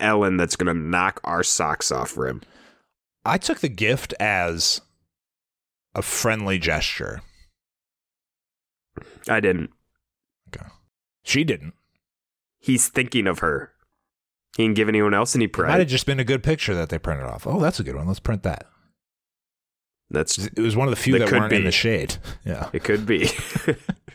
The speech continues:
Speaker 1: It's a good point.
Speaker 2: So who, who do you put? Give a, give me your favorite right now for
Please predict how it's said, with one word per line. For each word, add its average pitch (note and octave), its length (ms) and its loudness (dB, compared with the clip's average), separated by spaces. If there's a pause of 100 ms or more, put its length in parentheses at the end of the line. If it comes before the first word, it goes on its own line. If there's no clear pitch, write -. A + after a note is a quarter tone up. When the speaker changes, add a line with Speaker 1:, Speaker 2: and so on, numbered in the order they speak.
(640)
Speaker 1:
It's - 100 -8
a - 20 -20
good F#2+ 200 -8
point. F#2 300 2 (1300)
Speaker 2:
So B2+ 180 2
who, D3 180 4 (440)
who A#2 180 2
do C#3+ 60 4
you C3 80 2
put? B2 320 0
Give D#3 160 2
a, D#3+ 100 2
give C#3+ 240 -2
me E3+ 80 4
your D3 80 4
favorite B2 380 2
right G#2+ 180 2
now G#2+ 200 2
for F2+ 500 2